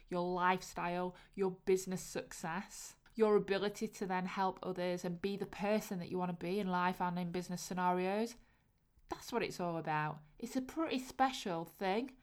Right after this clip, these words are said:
It's not glorifying anything. It's not having misconceptions and, and over expecting on anything. It's helping you become who you really are and helping you tap into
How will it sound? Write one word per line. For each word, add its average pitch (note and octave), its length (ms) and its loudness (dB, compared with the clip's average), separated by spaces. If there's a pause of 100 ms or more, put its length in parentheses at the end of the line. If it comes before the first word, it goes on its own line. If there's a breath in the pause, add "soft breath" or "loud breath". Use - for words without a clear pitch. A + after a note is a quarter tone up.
(160 soft breath)
It's A3 200 -8
not B3 260 2
glorifying A3+ 720 4
anything. E3+ 580 -4 (220 loud breath)
It's G#3 240 -2
not A3+ 340 2 (120)
having A#3 420 4 (300 loud breath)
misconceptions F#3+ 1120 0
and, F3+ 240 0
and F#3 240 0
over F#3+ 560 8
expecting - 760 -4
on F3+ 140 -2
anything. E3 480 -6 (140)
It's - 100 -18
helping C4 500 0
you A3+ 240 2
become G3 500 0 (120)
who G#3 180 4
you G3 300 0
really F#3 460 4
are F3 380 4 (120)
and F3 320 0
helping A3 480 0
you G#3 140 2
tap F#3+ 280 -10
into G3 440 -4